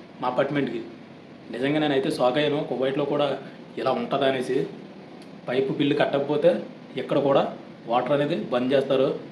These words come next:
చూడండి, అసలు వాటర్ రావట్లేదు. వంట వండుకుంటాను కూడా ఇప్పుడు నీళ్ళు లేవు, వంట వండుకుంటా కూడా నీళ్ళు లేవు, ఫ్రెష్ అప్ అవ్వడానికి నీళ్ళు లేవు.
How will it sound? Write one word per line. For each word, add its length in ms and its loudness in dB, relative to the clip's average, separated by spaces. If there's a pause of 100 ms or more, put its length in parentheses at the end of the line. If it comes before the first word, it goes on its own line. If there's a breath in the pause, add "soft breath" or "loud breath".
(240)
చూడండి, 320 0
అసలు 300 -4
వాటర్ 340 -2
రావట్లేదు. 480 4 (540)
వంట 200 -4
వండుకుంటాను 460 4
కూడా 160 2 (640)
ఇప్పుడు 300 -4 (520)
నీళ్ళు 180 -2
లేవు, 200 4 (2750)
వంట 180 0
వండుకుంటా 380 4
కూడా 120 2
నీళ్ళు 220 -2
లేవు, 120 -8 (380)
ఫ్రెష్ 220 -2
అప్ 140 0
అవ్వడానికి 320 4
నీళ్ళు 200 2
లేవు. 120 -4